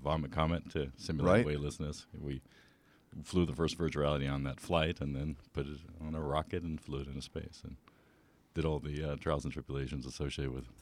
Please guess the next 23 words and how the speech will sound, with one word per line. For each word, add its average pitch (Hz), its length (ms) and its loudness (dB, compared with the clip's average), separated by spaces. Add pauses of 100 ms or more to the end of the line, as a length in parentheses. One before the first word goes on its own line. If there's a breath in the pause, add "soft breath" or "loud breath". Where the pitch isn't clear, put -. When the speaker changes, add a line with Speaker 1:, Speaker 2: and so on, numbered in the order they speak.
(140)
Speaker 1:
with - 100 -12
that. 62 220 -6
So. 65 220 -6 (600 soft breath)
Speaker 2:
Wow. 113 600 2
So 120 360 12
you, 120 360 8 (100)
um, 87 260 4 (160)
w-, - 220 -6
we, 98 220 2 (100)
we've 80 220 -4
got 76 240 -2
so - 200 -8
much 67 280 -8
to - 60 -12
talk 71 260 0
about. - 220 2
Speaker 1:
<laughs> - 20 8
Speaker 2:
I'm 107 80 8
Speaker 1:
We 95 40 4
Speaker 2:
gonna, 85 260 4
Speaker 1:
do. - 60 -4
Speaker 2:
I'm 95 140 6
gonna 85 220 4